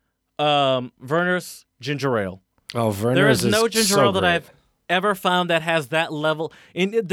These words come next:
Speaker 1: I can tell you why it's the best one. No ginger ale I've ever found is that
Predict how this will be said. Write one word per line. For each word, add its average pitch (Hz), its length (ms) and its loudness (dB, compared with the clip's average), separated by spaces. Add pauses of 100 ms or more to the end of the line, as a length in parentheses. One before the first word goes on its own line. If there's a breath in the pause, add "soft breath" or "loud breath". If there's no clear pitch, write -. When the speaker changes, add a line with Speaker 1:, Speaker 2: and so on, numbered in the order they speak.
Speaker 1:
I 208 100 0
can 339 140 -4
tell 302 140 0
you 302 100 0
why 269 220 0
it's 247 140 -4
the 151 80 -8
best 120 320 -4
one. 107 220 -10 (300 soft breath)
No 202 220 2
ginger 233 260 -2
ale 214 120 0
I've 185 120 0
ever 175 200 0
found 156 400 0
is 143 280 -4 (100)
that 143 440 0